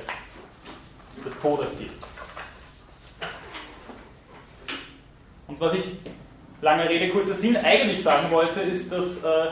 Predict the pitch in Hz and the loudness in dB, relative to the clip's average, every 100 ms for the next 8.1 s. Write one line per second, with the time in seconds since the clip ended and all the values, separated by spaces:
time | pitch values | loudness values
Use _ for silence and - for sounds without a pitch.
0 | - - 170 170 185 - - - - 247 | -4 -6 -6 2 4 6 4 0 -2 4
1 | 320 233 170 147 151 170 175 170 - 226 | 6 6 6 4 0 -4 -2 -2 -2 -4
2 | - 156 175 180 185 180 196 - 240 285 | 0 0 0 -2 -6 -4 -4 -2 2 4
3 | 202 143 120 - 139 143 110 - 117 110 | 4 2 0 -4 -4 -2 -4 -4 -6 -6
4 | 104 - - 139 175 180 180 - - - | -8 -10 -10 -8 -4 -2 -2 -6 -10 -14
5 | - - - - - - - - 156 185 | -14 -18 -20 -20 -20 -20 -18 -10 0 4
6 | 208 202 190 156 156 165 - 156 156 196 | 6 6 4 2 2 0 0 4 6 6
7 | 196 - 185 175 151 170 - - 175 247 | 2 -2 4 6 8 6 4 2 2 2
8 | - | 0